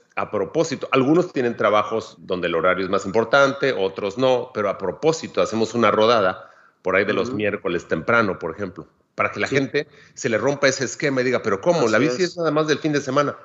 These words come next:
Speaker 1: No,
Speaker 2: No, no,
Speaker 1: puedes
Speaker 2: no.
Speaker 1: utilizar la
Speaker 2: Ajá.
Speaker 1: bicicleta el día que quieras, nada más nos levantamos un poquito más temprano para darle espacio a esa gente que todavía después se tiene que bañar,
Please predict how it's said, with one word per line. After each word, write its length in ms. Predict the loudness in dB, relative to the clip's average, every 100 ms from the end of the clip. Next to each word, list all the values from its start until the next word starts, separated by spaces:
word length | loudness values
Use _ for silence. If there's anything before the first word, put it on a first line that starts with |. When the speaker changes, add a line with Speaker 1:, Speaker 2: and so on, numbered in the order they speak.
| -20 _ 0
Speaker 1:
No, 260 | 2 4
Speaker 2:
No, 160 | 2 2
no, 160 | 2 2
Speaker 1:
puedes 160 | 2
Speaker 2:
no. 60 | 0 -4
Speaker 1:
utilizar 340 | -6 0 4
la 60 | 4
Speaker 2:
Ajá. 80 | 2
Speaker 1:
bicicleta 440 | -2 -2 -2 0
el 60 | 2
día 100 | 2
que 160 | 2
quieras, 220 | 2 4 6
nada 100 | 4
más 200 | 4 0 -12 -20 -8
nos 100 | -4
levantamos 460 | -2 0 0 -2 -4
un 60 | -6
poquito 240 | -2 2
más 180 | 2 0
temprano 560 | -2 2 2 2 -2 -8 _ _ -8
para 180 | -4 -2
darle 240 | 0 -2
espacio 420 | -4 -2 -2 -2
a 20 | -6
esa 160 | -6
gente 320 | -6 -6 -4
que 80 | -6
todavía 380 | -4 -2 0 0
después 320 | -2 -4 -6
se 100 | -6
tiene 200 | -6 -4
que 80 | -2
bañar, 400 | -2 2 0 0